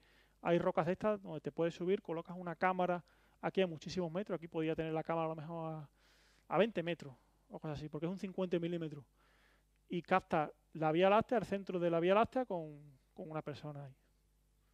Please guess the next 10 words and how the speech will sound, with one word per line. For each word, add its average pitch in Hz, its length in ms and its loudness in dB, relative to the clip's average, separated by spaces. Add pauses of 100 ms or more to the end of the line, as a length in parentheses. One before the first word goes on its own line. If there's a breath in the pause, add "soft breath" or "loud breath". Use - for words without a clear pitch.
(1400)
Estas, 196 240 -2
por 196 160 4
ejemplo, 247 520 2 (360)
iluminación 190 960 0 (340)
con 190 260 -2
linterna 180 500 -2
regulable. 208 520 6
Aquí 196 380 2 (220)
me 185 240 0
pasé 208 360 0